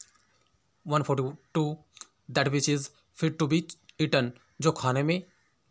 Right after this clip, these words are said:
सही हो, उसको क्या कहते हैं इंग्लिश में? एडिबल। एडिबल, खाने योग्य। नेक्स्ट, वन फ़ोर्टी थ्री, a man who is, who is in his habits,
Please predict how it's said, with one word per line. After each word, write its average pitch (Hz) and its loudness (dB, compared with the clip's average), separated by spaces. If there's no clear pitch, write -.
सही 156 4
हो, 147 4
उसको 151 -4
क्या 156 0
कहते 147 -2
हैं 151 -2
इंग्लिश 156 -2
में? 180 -2
एडिबल। 135 2
एडिबल, 135 2
खाने 143 2
योग्य। 139 -4
नेक्स्ट, 139 -2
वन 156 2
फ़ोर्टी 139 -2
थ्री, 147 -2
a 156 4
man 156 2
who 156 2
is, 156 2
who 151 4
is 160 2
in 160 0
his 160 0
habits, 165 0